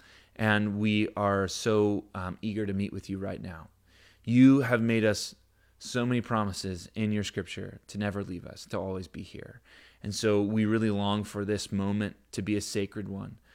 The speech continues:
to be a one, to be one where we sense your presence and you also speak directly to us.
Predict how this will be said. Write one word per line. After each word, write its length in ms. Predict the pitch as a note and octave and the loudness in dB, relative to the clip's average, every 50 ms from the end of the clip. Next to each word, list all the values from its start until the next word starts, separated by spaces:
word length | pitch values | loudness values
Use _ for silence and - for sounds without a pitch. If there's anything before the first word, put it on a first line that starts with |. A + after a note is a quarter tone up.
| _ _ _ _ _ - | _ _ _ _ _ -12
to 80 | - | -4
be 120 | A2+ A2+ A2 | 0 2 2
a 80 | G#2+ | 2
one, 460 | G#2 G#2+ G#2+ G#2+ G#2+ G#2+ G#2 - G#2+ | 2 2 0 0 0 -2 -4 -6 -10
to 100 | G#2 - | -10 -6
be 120 | G2 A2 A2 | -4 -2 -2
one 340 | G2+ G#2+ G#2+ G#2+ G#2+ G#2 G2 | 0 0 0 -2 -2 -2 -2
where 320 | G#2 G#2+ G#2 G2+ F#2+ - - - - _ _ - | -2 -2 -2 -2 -4 -6 -10 -20 -20 _ _ -4
we 300 | G#2 G#2+ G#2+ G#2 G#2 G2+ | 0 0 2 2 2 0
sense 440 | G2 - - A#2 A2+ A#2 A2 - | -2 -4 -2 -2 -2 -2 -2 -2
your 80 | A#2+ A2 | -4 -4
presence 580 | - - G#2+ G#2 F#2 - G2 F#2+ F#2+ - - - - - | -2 -2 -2 -2 -2 -2 -6 -8 -8 -8 -12 -14 -10 -4
and 140 | A#2 G#2 | -2 0
you 120 | G#2 G#2 F#2+ | 0 0 0
also 360 | F2+ G#2+ G2+ - - A#2+ A2 | 0 -2 -2 -2 -2 -2 -2
speak 400 | G2+ - - - A#2 A2+ A2 - | -2 -4 -6 -4 -4 -4 -4 -4
directly 320 | - A2+ G2 - - A#2 | -8 -10 -8 -8 -10 -10
to 240 | G#2 - - F#2+ F#2 | -8 -6 -6 -4 -4
us. 340 | F2+ F2 E2+ - - - - | -4 -6 -10 -12 -16 -18 -18